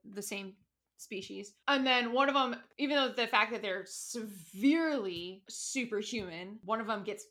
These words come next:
killed right off the bat, and other dude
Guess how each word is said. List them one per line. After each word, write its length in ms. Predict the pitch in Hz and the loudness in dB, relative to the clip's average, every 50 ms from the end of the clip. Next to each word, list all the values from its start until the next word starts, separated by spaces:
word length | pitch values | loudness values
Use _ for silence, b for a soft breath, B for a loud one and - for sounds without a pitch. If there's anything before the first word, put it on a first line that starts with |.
| _ _ - - - - | _ _ -16 -16 -12 -2
killed 480 | 262 262 240 196 180 185 196 190 - - _ - | 0 2 2 4 2 0 -4 -6 -10 -18 _ -2
right 140 | 208 220 226 | 0 4 4
off 160 | 220 202 - | 4 4 2
the 60 | 208 | -2
bat, 340 | - - - 170 165 185 185 - - - | -2 2 4 4 4 4 2 -2 -6 -2
and 720 | - 214 208 202 202 196 196 196 196 196 196 190 190 185 175 - - _ _ _ _ - | 0 2 4 4 4 4 2 2 0 -2 -4 -6 -8 -8 -12 -14 -16 _ _ _ _ 4
other 200 | 247 269 277 269 | 4 6 6 6
dude 640 | 254 262 247 247 240 233 220 214 214 214 208 208 - | 2 2 -2 0 2 2 4 4 4 4 2 -2 -6